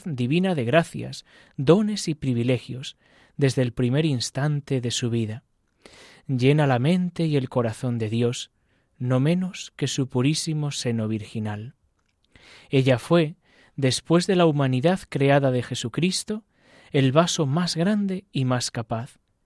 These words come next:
y tanto más estuvo llena de Dios, cuanto más perfectamente estuvo vacía de sí misma.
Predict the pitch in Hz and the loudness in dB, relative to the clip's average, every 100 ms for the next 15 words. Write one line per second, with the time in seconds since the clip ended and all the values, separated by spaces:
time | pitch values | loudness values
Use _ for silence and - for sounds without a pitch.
0 | _ _ - - - 156 - 202 208 196 | _ _ -20 -20 -2 2 4 2 2 0
1 | 135 120 117 135 - 180 175 156 127 131 | 0 0 -2 -2 0 0 2 2 2 0
2 | 120 113 117 190 220 - _ _ _ _ | 0 -2 -2 -4 -4 -16 _ _ _ _
3 | _ 143 135 127 135 135 170 - - 120 | _ 4 6 4 0 2 0 -4 -4 -4
4 | - 202 202 131 127 170 170 170 160 _ | -2 -4 -4 -4 0 0 -2 -6 -10 _
5 | _ _ 135 - - 185 185 147 110 - | _ _ -2 -2 0 0 0 -2 -6 -4
6 | 196 185 139 113 - 110 104 - 131 117 | -4 -2 -4 -4 -4 -6 -6 -8 -12 -18